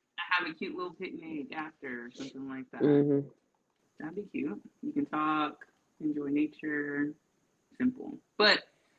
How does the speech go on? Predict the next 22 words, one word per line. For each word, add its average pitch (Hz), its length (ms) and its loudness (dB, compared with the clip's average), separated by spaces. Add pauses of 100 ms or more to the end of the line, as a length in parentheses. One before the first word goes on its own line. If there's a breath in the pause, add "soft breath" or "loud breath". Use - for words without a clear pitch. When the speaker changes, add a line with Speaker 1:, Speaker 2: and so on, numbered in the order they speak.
Speaker 1:
that 151 300 10
works 156 360 4
for 143 140 -2
someone 143 640 6
who's 135 220 0
into 139 360 2
that, 151 240 4
or 156 80 4
maybe 240 260 6
if 254 100 0
they're 185 200 2
not 151 240 6
into 175 200 -2
that, 175 240 2
it's - 140 -4
something 143 400 4
different, 127 400 -2
and 143 80 2
they 127 300 4 (500)
will 135 240 4
now 127 240 6
be, 123 140 2